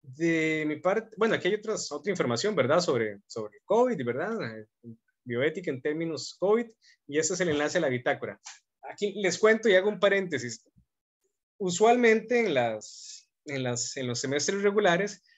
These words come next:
esta clase de bioética después tiene clases particulares sobre eutanasia y sobre aborto, una clase sobre esas dos cosas.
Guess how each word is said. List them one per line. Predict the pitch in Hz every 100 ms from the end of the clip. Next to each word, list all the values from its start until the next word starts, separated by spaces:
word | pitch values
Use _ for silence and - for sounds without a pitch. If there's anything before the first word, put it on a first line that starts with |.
| _ _ _ -
esta | 180 - 214
clase | 196 185 196
de | 190
bioética | 202 185 180 175 190 190
después | 135 - 151
tiene | 175 175 175
clases | 151 151 175
particulares | - 151 123 123 127 143 156
sobre | 151 143 160
eutanasia | 160 151 143 143 147
y | 131
sobre | 139 131 143 127 110
aborto, | 113 131 127 123
una | 131 131
clase | 135 135
sobre | 131 123 117
esas | 123
dos | 123 123
cosas. | 139 131 123